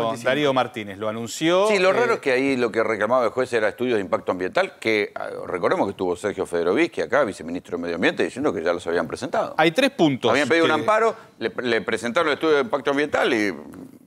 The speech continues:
Speaker 2: Hay tres
Speaker 3: Ah.
Speaker 2: puntos que marcó el juez. Cumplimiento defectuoso de los estándares sobre información y participación que se desprenden de la legislación vigente y del acuerdo de Escazú, una ley veintisiete mil quinientos sesenta y seis.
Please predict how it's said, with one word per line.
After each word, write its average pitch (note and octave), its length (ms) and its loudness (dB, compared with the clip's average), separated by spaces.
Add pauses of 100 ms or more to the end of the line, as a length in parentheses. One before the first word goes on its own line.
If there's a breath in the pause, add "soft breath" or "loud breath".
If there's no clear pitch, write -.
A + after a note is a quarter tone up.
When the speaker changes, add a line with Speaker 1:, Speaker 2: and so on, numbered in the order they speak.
(260)
Speaker 2:
Hay D#3 160 -2
tres A#3 200 2
Speaker 3:
Ah. A3 60 4
Speaker 2:
puntos A3+ 260 2
que D#3 120 2
marcó D#3 240 2
el E3+ 60 4
juez. B2 320 0
Cumplimiento G#3 760 0
defectuoso A#3 880 0 (320 soft breath)
de C3+ 100 0
los D3 160 2
estándares G3 540 2
sobre D#3 180 2
información D3+ 560 0
y F#3+ 60 -2
participación D3+ 880 -2 (260 soft breath)
que E3 120 -4
se E3 120 0
desprenden D3+ 480 2
de C#3 80 -2
la C#3 60 2
legislación D3 540 -2
vigente A3+ 440 0
y E3+ 40 2
del C#3+ 140 0
acuerdo F3+ 520 2 (300 soft breath)
de B2+ 240 0
Escazú, D#3 520 -2
una A#2 240 -6
ley B2+ 220 2
veintisiete B2 520 -4
mil C#3+ 100 0
quinientos C3+ 280 -4
sesenta D3 260 -4
y F3 60 0
seis. B3+ 320 0